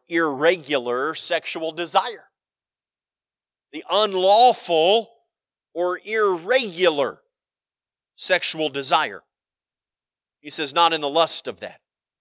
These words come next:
even as the Gentiles which know not God." He says, "There's a way to behave,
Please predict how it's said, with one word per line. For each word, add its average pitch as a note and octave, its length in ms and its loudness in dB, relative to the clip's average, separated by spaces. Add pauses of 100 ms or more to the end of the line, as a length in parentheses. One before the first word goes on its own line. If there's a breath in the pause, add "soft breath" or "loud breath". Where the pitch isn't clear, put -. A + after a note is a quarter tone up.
(100)
even C#3+ 320 -8
as B2 220 -4
the A#2 80 -12
Gentiles B2 840 -6
which A2+ 220 -12
know B2 160 -6
not A#2 240 -8
God." C3+ 260 -2 (800)
He D#3+ 80 -10
says, E3 200 -6
"There's F3+ 200 -4
a F3 60 -2
way G#3 260 2
to D4 100 2
behave, F3+ 840 -4